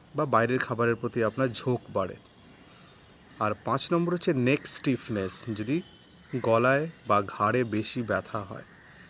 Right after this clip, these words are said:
মাইগ্রেন বা মাইগ্রেনে ব্যথা হওয়ার সময় usually দেখা গেছে ঘাড়ে বা মাথায় বা মাথার পিছনে বা শোল্ডারে বা পিঠে বেশি ব্যথা হতে পারে। সেগুলো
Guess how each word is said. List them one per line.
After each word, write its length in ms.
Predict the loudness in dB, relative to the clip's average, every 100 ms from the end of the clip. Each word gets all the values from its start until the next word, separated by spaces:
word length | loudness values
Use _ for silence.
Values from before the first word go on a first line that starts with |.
| -20 -20 -20 -20 -16 -2
মাইগ্রেন 400 | 0 0 -2 -6 -8 -4
বা 160 | 0 0
মাইগ্রেনে 500 | 0 0 0 -2 0
ব্যথা 320 | 0 -2 0
হওয়ার 180 | 0 0
সময় 340 | -2 -2 -2 -2
usually 320 | -2 -2 0
দেখা 260 | 0 0 0
গেছে 320 | 0 0 -6 -6
ঘাড়ে 400 | -2 0 -2 -2
বা 100 | -2
মাথায় 560 | -2 -2 -2 -4 -6 -8 -12 -4
বা 280 | 0 0 -2 -14 -20 -20 -20 -18 -18 -18 -8
মাথার 380 | -2 -2 0 -2
পিছনে 460 | -2 -2 -2 -2 -6 -16 -20 -20 -20 -20 -8
বা 300 | 0 0 0 -6 -20 -20 -20 -20 -16 -6
শোল্ডারে 680 | 2 4 6 4 2 -2 -6 -14 -8
বা 120 | -4 -4 -6
পিঠে 340 | -6 -4 -4 -2
বেশি 260 | -2 0
ব্যথা 340 | -2 -2 0 -2
হতে 200 | -2 -4
পারে। 220 | -4 -6 -10 -20 -20 -20 -6
সেগুলো 480 | 0 0 2 0